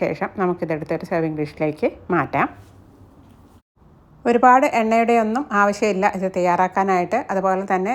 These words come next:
ഒരുപാട് സമയവും ആവശ്യമില്ല. വളരെ പെട്ടെന്ന് തയ്യാറാക്കാൻ പറ്റുന്ന ഒരു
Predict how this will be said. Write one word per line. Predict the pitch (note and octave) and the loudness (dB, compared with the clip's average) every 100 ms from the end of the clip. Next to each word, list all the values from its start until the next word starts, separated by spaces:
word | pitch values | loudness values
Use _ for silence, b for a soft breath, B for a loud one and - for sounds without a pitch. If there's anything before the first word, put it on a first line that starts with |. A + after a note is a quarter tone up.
| - G#3+ | -4 -4
ഒരുപാട് | G3 F#3+ F#3+ - G#3+ | 0 0 0 -4 -2
സമയവും | F#3 F#3 F#3 G3 F#3 | -2 0 -2 -2 0
ആവശ്യമില്ല. | E3 D#3+ E3+ D#3 A#3 B3 | -2 -2 -4 0 -2 -2
വളരെ | G3 F#3+ G#3 | -2 -2 -2
പെട്ടെന്ന് | G3 - G#3+ B3 - | -4 -2 -2 -2 -2
തയ്യാറാക്കാൻ | G3+ F#3 F#3 F#3 F#3+ F#3 | 0 2 2 0 -2 -4
പറ്റുന്ന | E3 F3+ F3 A#3+ F#4+ b b b | -4 -6 -6 -6 -10 b b b
ഒരു | G3+ | -2